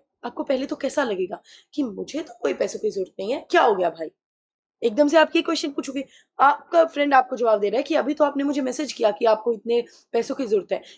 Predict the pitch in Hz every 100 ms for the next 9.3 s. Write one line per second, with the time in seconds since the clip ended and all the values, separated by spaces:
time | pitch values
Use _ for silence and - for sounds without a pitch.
0 | - 277 294 285 262 302 - 277 285 330
1 | 285 269 240 226 202 214 - 202 - -
2 | - 269 285 285 294 294 302 311 - 254
3 | 233 202 - - _ _ _ _ _ 220
4 | 254 240 196 202 190 196 175 165 _ 247
5 | - _ - - 247 285 285 208 269 269
6 | 269 240 240 233 226 269 302 226 233 311
7 | 320 285 254 254 233 185 - - - 247
8 | 262 320 339 320 285 269 330 269 269 240
9 | 269 277 330